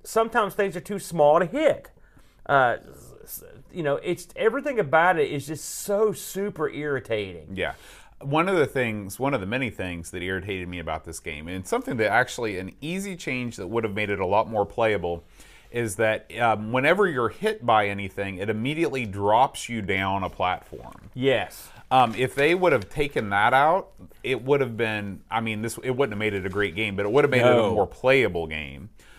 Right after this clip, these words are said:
Speaker 2: Um, also, the way that the platforms are set up is that, um, there's almost no, uh, there's,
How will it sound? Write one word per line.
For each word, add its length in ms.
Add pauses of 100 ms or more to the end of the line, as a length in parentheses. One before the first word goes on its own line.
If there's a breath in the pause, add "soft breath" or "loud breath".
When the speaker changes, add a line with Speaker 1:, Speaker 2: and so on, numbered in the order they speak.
(220 loud breath)
Speaker 2:
Um, 500
also, 380
the 100
way 240
that 140
the 80
platforms 880 (100)
are 440
set 320
up 320 (340 soft breath)
is 220
that, 400
um, 440
there's 340
almost 680
no, 840
uh, 460 (480)
there's, 280